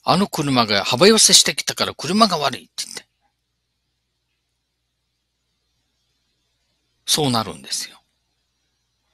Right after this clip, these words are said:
まあいいですよ。まだ車との事故はね。私がもっと心配してるのは歩行者との事故ですよ。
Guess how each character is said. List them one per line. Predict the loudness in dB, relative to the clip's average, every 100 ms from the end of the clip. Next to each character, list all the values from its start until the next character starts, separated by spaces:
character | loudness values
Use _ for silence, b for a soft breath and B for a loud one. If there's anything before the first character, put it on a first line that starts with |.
| _ _ _ _ _ _ _ _ _ _ _ _
ま | 0
あ | 2
い | 0
い |
で | 0
す | -2 -4
よ。 |
ま | -6 -8
だ | -8
車 | -8 -6 -8
と | -8 -14
の | -6
事 | -6 -6
故 | -12
は | -16
ね。 | -14 -14 -14 b b b b
私 | -2 2 4
が | 2
も | -2 -6
っ |
と | -2
心 | 0 0 0
配 | 0 0
し |
て | -4
る | -10
の |
は |
歩 | -14
行 | -8 -4
者 | -4 -4
と | -10
の | -10
事 | -8 -8
故 | -12
で | -8
す | -6
よ。 | -6